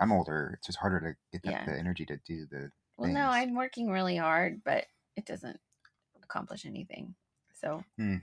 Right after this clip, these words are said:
Speaker 2: I am more fit 'cause I have, I'm, like,
Speaker 1: You're
Speaker 2: doing
Speaker 1: stronger.
Speaker 2: a lot more. Yeah, I'm more, but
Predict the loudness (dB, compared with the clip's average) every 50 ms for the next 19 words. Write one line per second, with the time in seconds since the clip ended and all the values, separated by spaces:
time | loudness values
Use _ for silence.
0 | -4 _ _ _ _ _ _ _ -20 -20 -20 -20 -12 -8 -8 -8 -6 0 4 6
1 | 6 6 8 6 6 6 6 2 -2 -4 -8 -2 2 2 4 4 4 2 0 -2
2 | 0 0 0 0 -4 _ -20 -20 _ _ _ _ _ _ _ _ _ _ -10 -10
3 | -6 -4 -2 -2 -2 -4 -6 -6 -2 -2 -2 -2 -2 -6 -12 -20 _ _ _ _
4 | _ _ _ -6 -6 -6 -6 -8 -10 _ -2 -2 -2 0 -2 -2 0 4 4 4
5 | 4 4 2 2 2 2 2 0 0 0 0 0 0 0 -2 0 0 2 2 2
6 | 0 -2 -2 -2 -4 -4 -6 -10 -14 -18 -16 -6 -2 -2 -2 -2